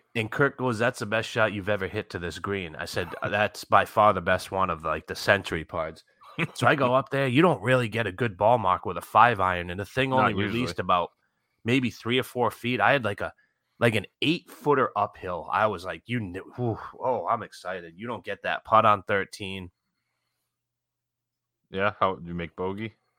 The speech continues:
Speaker 1: Y-, no, I two-putted, I
Speaker 2: Oh, there you
Speaker 1: two-putted for
Speaker 2: go.
Speaker 1: par.
Speaker 2: Attaboy.
Speaker 1: I had three in a row. I parred twelve, twelve, thirteen, and fourteen.
Speaker 2: That's good playing.
Speaker 1: Fourteen, I hit a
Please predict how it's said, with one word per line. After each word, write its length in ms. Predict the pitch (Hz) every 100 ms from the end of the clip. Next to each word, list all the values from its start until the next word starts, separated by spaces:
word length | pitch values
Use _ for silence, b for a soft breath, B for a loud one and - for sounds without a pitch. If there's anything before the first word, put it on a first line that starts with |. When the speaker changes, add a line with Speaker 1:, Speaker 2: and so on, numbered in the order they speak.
| -
Speaker 1:
Y-, 160 | 131 139
no, 240 | 147 185
I 100 | 135
two-putted, 460 | - 180 - 123 -
I 40 |
Speaker 2:
Oh, 320 | 113 - 123
there 140 | 120 123
you 60 |
Speaker 1:
two-putted 40 | 101
for 60 |
Speaker 2:
go. 60 | 87
Speaker 1:
par. 260 | 101 - - _ _ _ _
Speaker 2:
Attaboy. 380 | 95 95 80 80 - _ _ _ _
Speaker 1:
I 60 | 120
had 140 | 127
three 160 | 147 151
in 80 |
a 40 | 147
row. 280 | 135 131 -
I 100 | 101
parred 300 | - 127 120
twelve, 380 | - 110 123 123 _
twelve, 260 | - 123 123
thirteen, 400 | 135 131 127 113
and 80 |
fourteen. 600 | - 107 113 - 110 92 - _ _ _
Speaker 2:
That's 160 | 117 -
good 180 | 165
playing. 340 | 156 98 95 117
Speaker 1:
Fourteen, 480 | - 120 - 139 127
I 120 | 110
hit 140 | 117
a 120 | 98